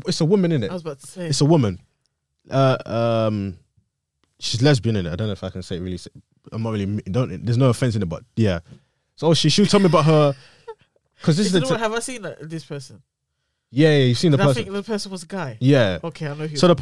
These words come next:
Speaker 1: person that, um, so this person used to come to me with that, with the problems, innit? About their relationship problems, innit? How their partner basically used them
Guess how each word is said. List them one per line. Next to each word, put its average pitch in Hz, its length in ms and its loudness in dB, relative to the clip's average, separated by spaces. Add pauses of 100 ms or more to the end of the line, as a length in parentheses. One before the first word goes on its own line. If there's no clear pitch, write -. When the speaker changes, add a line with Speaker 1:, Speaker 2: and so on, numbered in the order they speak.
Speaker 1:
person 185 360 2
that, 170 180 4
um, 156 400 6 (520)
so - 80 -2
this 247 80 4
person 233 340 4
used 165 80 6
to 165 60 4
come 196 180 4
to 165 100 2
me 143 80 6
with 131 80 6
that, 123 180 2
with 120 140 2
the 110 100 0
problems, 190 320 4
innit? 113 140 2
About 107 220 0
their 113 100 0
relationship 123 360 -2
problems, 123 200 0
innit? 92 220 -4
How 104 300 0 (260)
their 120 100 0
partner 156 340 2
basically 135 280 -2
used 120 300 4
them 101 200 -2